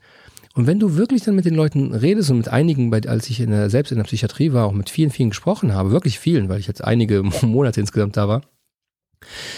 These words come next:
ähm, stellt sich oft heraus so, „Ja,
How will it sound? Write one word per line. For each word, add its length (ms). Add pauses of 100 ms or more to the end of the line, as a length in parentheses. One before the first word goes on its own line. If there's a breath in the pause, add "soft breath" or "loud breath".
(180 loud breath)
ähm, 360
stellt 280
sich 280
oft 320
heraus 500
so, 220 (420 loud breath)
„Ja, 480